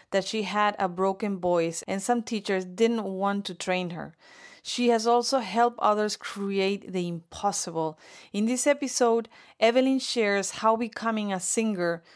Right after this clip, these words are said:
was her personal healing journey of her voice, and how that healing taught her how to be in a really good relationship with her body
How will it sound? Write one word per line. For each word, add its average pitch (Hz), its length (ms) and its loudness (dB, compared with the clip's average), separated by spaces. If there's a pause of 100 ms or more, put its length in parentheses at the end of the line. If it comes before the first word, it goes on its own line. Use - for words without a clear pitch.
(140)
was 202 320 0
her 196 120 -2
personal 247 640 2
healing 220 480 -2
journey 190 520 -2
of 175 240 -4
her 170 160 -4
voice, 160 680 -4 (400)
and 196 160 -2
how 233 360 4
that 247 160 2
healing 190 540 -4
taught 196 260 -2
her 180 320 -2 (300)
how 226 260 4
to 226 180 -6
be 208 160 -2
in 196 220 -4
a 185 100 0
really 226 460 0
good 190 200 -2
relationship 185 600 -2
with 180 160 -4
her 180 140 0
body 165 420 0